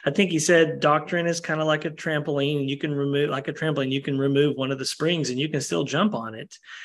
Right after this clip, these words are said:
And like you said, with the load-bearing wall, you start pulling these away, it's,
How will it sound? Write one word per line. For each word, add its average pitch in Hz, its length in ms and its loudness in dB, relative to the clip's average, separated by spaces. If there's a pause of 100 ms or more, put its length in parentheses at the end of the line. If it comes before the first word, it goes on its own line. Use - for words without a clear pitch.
(120)
And 143 180 4
like 147 220 4
you 139 40 0
said, 156 160 4
with 143 120 2
the 151 80 6
load-bearing 139 600 6
wall, 135 440 4 (200)
you 143 100 -2
start 156 280 2
pulling 160 240 6
these 143 160 6
away, 135 540 4
it's, - 560 -4